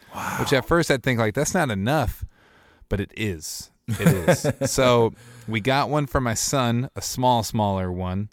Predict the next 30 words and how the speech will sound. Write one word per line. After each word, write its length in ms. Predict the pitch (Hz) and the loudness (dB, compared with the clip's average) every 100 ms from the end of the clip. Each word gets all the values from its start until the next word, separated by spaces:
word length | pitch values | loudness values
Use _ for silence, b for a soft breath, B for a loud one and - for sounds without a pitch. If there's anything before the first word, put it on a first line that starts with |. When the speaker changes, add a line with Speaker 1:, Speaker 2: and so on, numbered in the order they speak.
| _ | _
Speaker 2:
Like, 160 | 98 92 | -8 -4
I 40 | |
think 140 | 101 104 | -2 -2
it 60 | |
weighs 220 | 98 92 | -4 -6
five 500 | - - 104 101 95 - | -10 -4 -2 0 -2 -6
pounds. 600 | 87 78 76 78 - - b b b b b b - | -8 -8 -14 -18 -20 -20 b b b b b b -2
Um, 640 | 107 101 95 92 90 87 - _ _ _ | 2 2 2 0 -2 -4 -10 _ _ _
and 120 | 101 | -6
it 20 | |
has 140 | 92 85 | -4 -4
penguins 580 | - 120 110 90 87 87 | -2 0 0 -4 -6 -6
on 200 | 85 82 | -6 -8
it 140 | 80 _ | -12 _
to, 140 | - 101 | -14 -8
'cause 200 | - 90 | -4 -2
he 160 | 127 | -2
was 160 | 120 101 | -2 -4
just 220 | - 95 | -6 -6
a 80 | 95 | -6
wiggler 560 | 92 113 120 107 98 92 | 0 2 4 2 0 -2
in 80 | |
his 120 | 90 85 | -6 -8
sleep. 380 | - 98 85 | -8 -8 -4
He 80 | 123 | -2
was 180 | 113 101 | -2 -2
not 320 | 110 120 123 | -2 0 0
a 60 | 120 | -2
good 200 | 110 92 | -2 -4
sleeper, 500 | - 101 - 90 | -4 -4 -4 -6